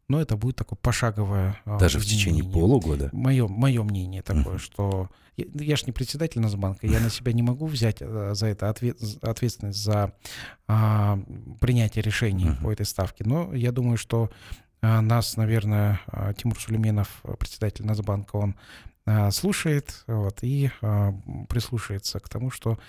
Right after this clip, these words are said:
Speaker 1: необходимо снижать ставку Национального банка до приемлемого уровня, хотя бы до уровня инфляции. То есть это,
Speaker 2: Мгм.
Speaker 1: это, на мой взгляд, логично. Если мы,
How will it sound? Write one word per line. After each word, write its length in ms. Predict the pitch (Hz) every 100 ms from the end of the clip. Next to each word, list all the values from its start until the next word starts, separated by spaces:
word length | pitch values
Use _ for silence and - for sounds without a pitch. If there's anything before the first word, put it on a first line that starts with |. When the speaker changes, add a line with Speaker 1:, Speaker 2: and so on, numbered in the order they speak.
| - _
Speaker 1:
необходимо 420 | 117 113 117 120 113
снижать 400 | - 117 104 -
ставку 420 | - 92 - 104
Национального 520 | 101 - 98 95 98
банка 340 | 104 151 -
до 260 | 107 107 120 - - -
приемлемого 540 | - 123 120 113 110 110
уровня, 380 | 113 139 135 107
хотя 280 | - 113 139
бы 100 | 120
до 80 |
уровня 380 | 110 107 104 104
инфляции. 520 | 104 - 90 82 - -
То 100 | -
есть 120 | -
это, 180 | 82 -
Speaker 2:
Мгм. 60 | 73
Speaker 1:
это, 240 | 147 143 - - - _
на 80 | 117
мой 160 | 117
взгляд, 340 | 120 107 110 -
логично. 400 | 113 107 - 92
Если 300 | 95 92 104
мы, 260 | 107 107